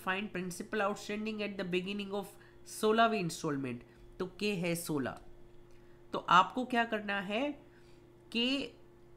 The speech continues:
आ, minus N plus one। तो ultimately ये क्या होगा, K, आ,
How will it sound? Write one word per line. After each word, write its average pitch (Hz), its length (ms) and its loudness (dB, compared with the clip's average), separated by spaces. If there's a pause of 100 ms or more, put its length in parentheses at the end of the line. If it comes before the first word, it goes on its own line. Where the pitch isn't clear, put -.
(1200)
आ, 160 260 6 (200)
minus 208 480 2 (180)
N 190 200 0
plus 180 320 0
one। 151 160 0
तो 170 120 2
ultimately 214 640 2
ये 226 200 0 (100)
क्या 226 180 2
होगा, 180 380 0 (880)
K, 233 260 4 (920)
आ, 175 340 6